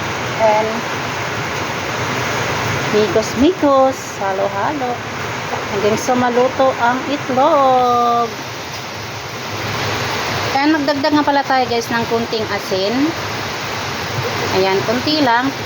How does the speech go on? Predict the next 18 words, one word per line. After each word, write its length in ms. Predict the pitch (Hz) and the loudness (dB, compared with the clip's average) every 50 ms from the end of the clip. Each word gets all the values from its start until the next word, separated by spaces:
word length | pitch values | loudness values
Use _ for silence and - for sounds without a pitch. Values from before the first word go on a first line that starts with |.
| - - - | -6 -6 -4
Baka 240 | 214 214 - 220 220 | -6 -2 0 0 0
umalat. 480 | 214 214 214 208 202 190 185 185 208 214 - - - - - - - - - - - - - - - - - - - - - - - - | 2 2 2 2 2 2 2 2 0 0 -4 -6 -6 -6 -6 -6 -6 -6 -6 -6 -6 -6 -6 -6 -6 -6 -8 -6 -6 -6 -6 -6 -4 -2
And 240 | - 208 208 208 214 214 214 214 214 202 202 | 2 4 4 4 4 4 4 2 4 4 4
i-mix 320 | 202 208 220 214 - - - | 4 4 2 0 -2 -2 0
lang 160 | 214 202 208 | 2 2 4
natin 400 | 202 202 202 190 - 220 226 226 | 4 4 2 4 2 2 2 2
yan 160 | 214 202 202 | 2 4 4
ng 120 | 196 196 190 | 4 4 2
ganyan. 540 | 226 254 277 262 233 208 202 208 220 226 233 233 214 | 2 2 2 2 2 2 2 2 2 2 0 -2 -2
Halo-haloin. 840 | 196 185 190 180 185 190 190 180 185 202 226 226 208 196 190 196 196 202 208 214 - - - - - - - - - - - - - - - - - - | -2 0 0 0 0 0 0 2 0 0 0 0 0 0 0 2 0 0 -2 -2 -4 -6 -6 -6 -6 -6 -4 -4 -4 -4 -4 -4 -4 -4 -4 -4 -4 -4
So, 80 | - - 208 190 | -2 -2 0 2
ayan, 240 | 185 185 180 185 | 2 4 4 4
luto 240 | 185 202 - 233 262 | 2 2 2 4 4
na 80 | 302 381 | 4 4
siya. 300 | 392 - - 240 202 190 180 180 - - - - - - - - - - - - - - - - - - - - - - - - - - - - - - - - - - - - - - - - 294 294 - - - - - - - - - | 4 2 0 0 0 0 0 -2 -6 -6 -6 -4 -4 -4 -6 -6 -6 -6 -8 -8 -8 -6 -6 -6 -6 -6 -6 -6 -6 -6 -4 -4 -4 -4 -4 -4 -4 -4 -4 -2 -2 -2 -2 -2 -2 -2 0 0 -2 0 0 -2 -2 -2 -2 -2 -2 -2 0
Hmm. 320 | 190 190 185 180 185 185 175 170 170 - - - - - - - - - - - 98 - - - - - - - - - - - - - - - - - - - - - - - - - - - - - - - - - - - - - - - - - - - - 226 | 0 2 2 2 0 -2 -2 -2 -4 -4 -4 -4 -2 -2 -2 -4 -4 -4 -4 -4 -4 -4 -4 -4 -4 -4 -4 -4 -4 -4 -4 -4 -4 -4 -4 -4 -4 -4 -4 -4 -4 -4 -2 -2 -2 -2 -2 -2 -2 -2 -2 -2 -2 -2 -2 -2 -2 -2 -2 -4 -4 -4 -4 -2 -2 -2
Tikman 240 | 233 - 254 262 | 0 0 0 2
natin. 400 | 254 247 240 - - 254 294 330 | 2 0 0 0 2 2 2 2